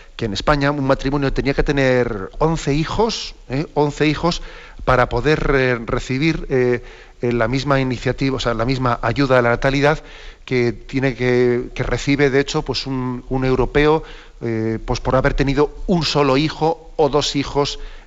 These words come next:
en Escandinavia, por ejemplo. O sea, aquí tienes que tener once hijos para recibir la ayuda que tienen ellos con, con dos hijos. Oiga, pues estamos, es que estamos en la cola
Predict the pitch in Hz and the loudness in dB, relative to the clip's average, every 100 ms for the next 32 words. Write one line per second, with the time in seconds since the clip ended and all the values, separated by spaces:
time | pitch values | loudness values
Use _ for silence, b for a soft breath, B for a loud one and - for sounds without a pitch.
0 | - 127 117 117 117 120 127 135 127 101 | -2 0 0 0 -2 0 2 2 2 0
1 | 90 87 - - 120 92 78 - 101 110 | -4 -8 -8 -4 -4 -4 -10 -8 -6 -4
2 | 143 151 139 143 135 135 131 143 165 156 | 0 0 2 2 2 2 0 -2 -4 -2
3 | - 120 - 131 139 B B B B 127 | 0 -2 0 -2 -2 B B B B 0
4 | 123 143 160 - - - 135 156 151 147 | 0 0 0 -2 -10 -4 0 2 2 2
5 | 156 156 147 139 139 - 135 127 135 139 | 0 0 0 -2 -4 -4 -2 -2 -6 -8
6 | 123 117 117 98 98 - 131 131 120 - | -6 -4 -4 -6 -10 -6 -4 -4 -2 -4
7 | 98 113 131 131 - 104 107 127 127 117 | -2 0 0 -2 -4 -2 -2 0 0 -2
8 | 92 - 143 107 | -2 2 2 0